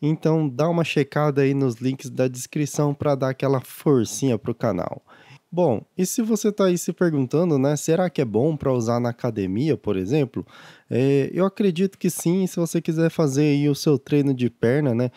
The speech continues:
ele vai ter uma boa estabilidade, porque ele tem essa base toda chapada embaixo, o que ajuda bastante na estabilidade. Já pra corrida, né,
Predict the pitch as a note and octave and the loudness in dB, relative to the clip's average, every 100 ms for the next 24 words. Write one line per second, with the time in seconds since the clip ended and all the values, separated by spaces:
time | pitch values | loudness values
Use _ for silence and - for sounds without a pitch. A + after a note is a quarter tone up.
0 | - - C#3 D#3 D3 C#3 - D3 C#3+ C3 | -14 -2 0 2 2 0 2 2 2 2
1 | G#2 F#2 C#3 D3+ - C#3+ A#2+ A#2+ A2+ F#2+ | 0 2 2 2 0 -2 0 0 0 0
2 | G#2+ F#3 G3 E3 C#3+ B2+ F3 D#3 C#3 - | 0 0 -6 -4 -4 -4 -4 -2 -2 -2
3 | D3 E3+ F3 E3 D#3+ C#3 C#3+ C#3+ B2+ - | -2 -2 -2 -2 -2 0 0 0 -4 -2
4 | D#3 D3+ - C3+ A2 A2+ C3 B2+ G2+ G2+ | 0 0 -2 -4 -2 -2 0 -2 0 0
5 | - - C3 - D3 A#2+ D3+ C#3+ B2+ B2+ | -2 -6 -6 0 0 0 -2 0 0 -2
6 | - - D3 - D#3 D#3 - D3+ D3+ E3 | -2 0 0 2 0 0 0 -2 0 0
7 | C3+ G2+ F#2+ F#2 G#2 - - - - - | 2 2 2 -2 -12 -20 -20 -20 -14 -4
8 | B2+ F3 G#3 A#3+ F#3+ - D#3+ A#2 E3 G3 | 0 2 0 0 0 2 2 2 0 2
9 | C#3+ C3 D3 | 2 2 0